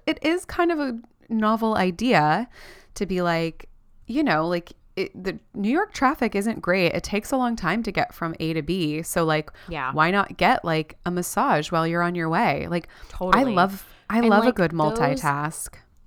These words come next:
Speaker 2: I do too. And, like, in New York, if you go to a nail salon, you can get a ten or fifteen minute chair massage, like, really cheap.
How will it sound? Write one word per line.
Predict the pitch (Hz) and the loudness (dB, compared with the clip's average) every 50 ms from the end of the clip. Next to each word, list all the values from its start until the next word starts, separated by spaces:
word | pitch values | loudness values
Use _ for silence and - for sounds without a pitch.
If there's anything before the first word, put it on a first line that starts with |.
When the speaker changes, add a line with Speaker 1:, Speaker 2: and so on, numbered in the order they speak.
| - - - - - - - - - - - - - - - - - _ _ _ _ | -20 -20 -20 -20 -20 -20 -20 -20 -20 -20 -20 -20 -20 -20 -20 -20 -20 _ _ _ _
Speaker 2:
I | - 170 190 | -10 -8 -8
do | 214 233 | -8 -8
too. | 196 - - 190 170 156 147 151 156 - | -8 -8 -6 -4 -4 -2 -2 -4 -4 -4
And, | - 196 196 190 190 | -4 -4 -4 -2 -2
like, | 185 175 175 - - - | -4 -4 -6 -6 -6 -4
in | 269 294 | -4 -4
New | 330 311 | -2 -4
York, | 247 220 202 214 226 214 185 175 - - - - _ _ _ _ - - - - _ _ _ _ _ _ _ - | -4 -2 -2 -2 -2 -4 -4 -6 -8 -14 -20 -20 _ _ _ _ -20 -20 -20 -20 _ _ _ _ _ _ _ -12
if | - 190 - | -10 -8 -6
you | 226 | -2
go | 247 294 | -2 -2
to | 302 294 | 0 0
a | 262 | -2
nail | 214 170 151 156 202 | -2 -2 -4 -6 -6
salon, | 208 - 214 190 180 160 151 143 143 143 | -6 -6 -6 -4 -4 -4 -4 -6 -8 -8
you | 185 220 | -10 -10
can | - - 330 | -10 -8 -8
get | 330 320 285 | -6 -6 -4
a | 247 | -4
ten | 220 - - 208 196 | -4 -4 -4 -4 -4
or | 190 | -4
fifteen | - - 180 175 - - 185 165 160 | -6 -8 -10 -10 -10 -10 -8 -8 -6
minute | 160 156 156 147 143 - | -6 -6 -6 -8 -8 -10
chair | - - - 147 143 | -12 -10 -8 -8 -8
massage, | 147 156 180 - 214 208 214 214 220 226 233 233 - - - _ _ | -8 -8 -8 -6 -6 -4 -2 -2 -2 -2 -4 -6 -8 -12 -14 _ _
like, | - 170 165 147 139 - - - - - - _ _ _ _ _ _ 151 | -10 -8 -6 -6 -8 -10 -14 -20 -20 -20 -20 _ _ _ _ _ _ -8
really | 175 170 160 151 147 | -6 -6 -6 -6 -8
cheap. | 135 - - 147 139 160 190 - | -10 -10 -10 -10 -10 -10 -8 -4